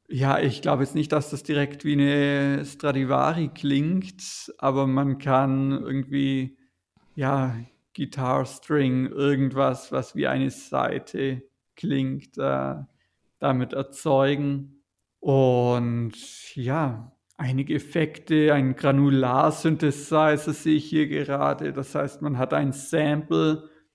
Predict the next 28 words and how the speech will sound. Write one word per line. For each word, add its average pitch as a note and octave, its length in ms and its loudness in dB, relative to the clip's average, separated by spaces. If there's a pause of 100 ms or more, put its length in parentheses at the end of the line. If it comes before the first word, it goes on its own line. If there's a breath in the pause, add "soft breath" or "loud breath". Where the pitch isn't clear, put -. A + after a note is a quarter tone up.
(160)
und D3 120 0
nimmt D#3 380 -4
davon D#3+ 420 2
nur D3+ 100 2
ein C#3 120 2
ganz D#3+ 440 0
kurzes F3 540 -2
Stück, F3 480 -4
also D3 340 -2
wirklich D3 260 -4
nur D#3+ 140 0
ein C#3 240 0
paar D3 540 2 (480 soft breath)
Byte D3 760 0
oder C#3+ 440 -2
gar C#3+ 460 -2
Bit D#3+ 280 -8
aus D3+ 240 -6
dem D#3 240 -2
Buffer, D#3 760 0 (460)
um C#3 220 -2
damit, C#3+ 680 0
äh, D3 680 0 (400)
ja, D#3 260 -2
aus - 280 -6
dieser E3+ 400 -2
ganz D#3+ 420 -4
kurzen E3+ 580 -4